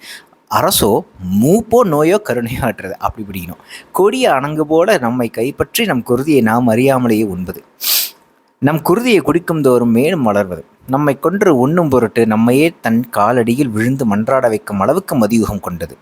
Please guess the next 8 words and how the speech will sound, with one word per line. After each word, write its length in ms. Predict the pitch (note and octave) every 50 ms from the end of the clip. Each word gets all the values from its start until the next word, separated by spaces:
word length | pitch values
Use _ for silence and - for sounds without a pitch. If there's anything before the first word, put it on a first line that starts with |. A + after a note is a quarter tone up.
| _ _ - - - - - - _
எண்ணம் 480 | - G2+ B2 D#3 G3 A3 A3 F3+ C#3+ B2
முந்தி 420 | A#2+ B2+ C#3 D3 C#3+ - G#3+ - - _ _ _ _ _ _ _ _
அரசை 560 | - B2+ B2+ D3 F3+ F3 D#3+ D3 C3 D#3 - -
நாம் 360 | B2 B2 A#2 A2 A#2+ G#2+ G#2 -
இங்கு 260 | B2+ B2 C3 C3 B2+
கொண்டு 320 | B2 - B2 B2 C#3 C#3+ D3+
வந்தால் 440 | B2 G#2+ G2+ F#2+ G2 G2+ - A3 - _ _ _ _ - - - - _ _ _
பின்னர் 440 | - E3 F3+ F#3 D3+ A#2+ B2 - -